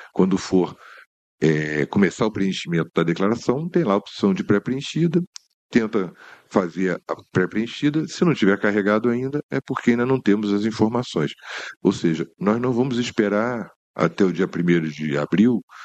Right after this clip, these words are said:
pra liberar as informações pra vocês. À medida que as informações forem sendo carregadas, as informações forem sendo disponibilizadas, a gente vai, é, disponibilizando essa, esses dados na pré-preenchida.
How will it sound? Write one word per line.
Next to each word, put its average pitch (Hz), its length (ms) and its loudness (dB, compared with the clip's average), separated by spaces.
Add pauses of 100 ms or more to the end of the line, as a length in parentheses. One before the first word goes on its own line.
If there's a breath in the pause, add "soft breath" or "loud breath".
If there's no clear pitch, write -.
(140 loud breath)
pra 107 140 0
liberar 110 400 -2
as 107 120 -2
informações 104 680 -2
pra 101 160 -2
vocês. 87 440 -6 (220)
À 82 80 2
medida 101 560 2
que 78 300 0 (340 loud breath)
as 90 140 2
informações 90 720 -2
forem 82 280 0
sendo 78 340 -4
carregadas, 82 840 0
as 73 80 -8
informações 80 560 -2
forem 82 240 0
sendo 78 220 -8
disponibilizadas, 101 1120 0 (400 loud breath)
a 90 100 2
gente 87 320 -4
vai, 82 340 0 (840)
é, 76 680 4 (480)
disponibilizando 87 1080 0 (480 loud breath)
essa, 76 640 -2 (160)
esses 85 380 -2
dados 82 420 -4
na 82 220 -2
pré-preenchida. 87 560 -2